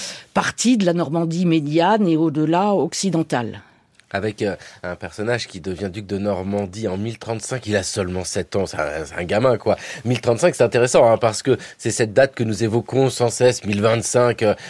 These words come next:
Speaker 2: pour la première mention de Caen. Donc on est dans cette, euh, période-là. Euh, le château de Caen, parce qu'il va falloir visiter cette ville, euh, avec, euh, ses grands monuments. Le château de Caen,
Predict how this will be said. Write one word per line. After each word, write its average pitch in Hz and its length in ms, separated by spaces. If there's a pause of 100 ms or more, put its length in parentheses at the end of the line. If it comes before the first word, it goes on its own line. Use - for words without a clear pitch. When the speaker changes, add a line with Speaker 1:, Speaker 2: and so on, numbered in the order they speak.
Speaker 2:
pour 104 120
la 104 100
première 110 320
mention 117 340
de 135 140
Caen. 151 120
Donc 120 200
on 143 100
est 160 140
dans 139 160
cette, 135 260
euh, 123 220 (320)
période-là. 131 840 (280)
Euh, 143 220
le 165 160
château 220 500
de 156 180
Caen, 143 140
parce 120 160
qu'il 160 140
va 143 80
falloir 135 300
visiter 113 380
cette 107 280
ville, 123 240
euh, 107 120 (280)
avec, 117 300
euh, 113 80
ses 107 200
grands 104 220
monuments. 143 360
Le 175 120
château 185 320
de 151 180
Caen, 131 140